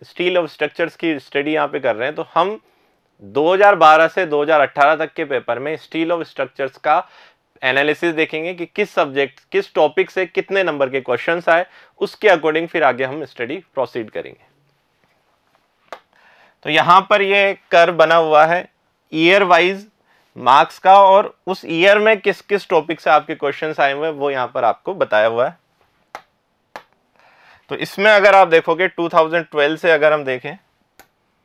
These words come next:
तो टू थाउजेंड ट्वेल्व में आपका फ़ोर्टी मार्क्स के क्वेश्चन थे और उसमें जो टॉपिक थे आपके वो riveted joint and column design।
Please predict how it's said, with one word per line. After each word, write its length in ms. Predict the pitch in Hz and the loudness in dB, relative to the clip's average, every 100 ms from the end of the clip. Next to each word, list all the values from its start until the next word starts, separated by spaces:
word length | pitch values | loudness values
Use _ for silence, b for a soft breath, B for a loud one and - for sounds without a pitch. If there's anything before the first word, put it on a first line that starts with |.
| _ _ _ _ b b b | _ _ _ _ b b b
तो 60 | 131 _ | -18 _
टू 180 | 196 208 | -4 -2
थाउजेंड 460 | 208 190 185 196 185 | 4 4 4 0 0
ट्वेल्व 280 | 170 165 160 | 2 2 0
में 160 | 165 | -2
आपका 400 | 165 156 151 - | 2 2 2 -2
फ़ोर्टी 440 | 165 - 175 165 202 | -8 -4 -4 -2 -2
मार्क्स 300 | 185 175 - | -2 -6 -6
के 120 | 180 | -8
क्वेश्चन 420 | 160 147 - 160 | -4 -4 -4 -4
थे 100 | 175 | -2
और 100 | 165 | -2
उसमें 240 | 165 170 160 | -2 -6 -6
जो 80 | 151 | -6
टॉपिक 400 | 131 131 165 - | -6 -6 -8 -4
थे 60 | 170 | 0
आपके 300 | 151 139 156 | 0 -2 -6
वो 140 | 139 | -6
riveted 640 | 107 110 135 156 180 180 | -6 -2 0 2 0 -2
joint 320 | 156 156 165 - | -2 -4 -6 -6
and 180 | 135 185 - _ B B B B - | -6 -6 -14 _ B B B B -8
column 280 | 113 107 95 | -6 -6 -8
design। 280 | 87 78 | -14 -16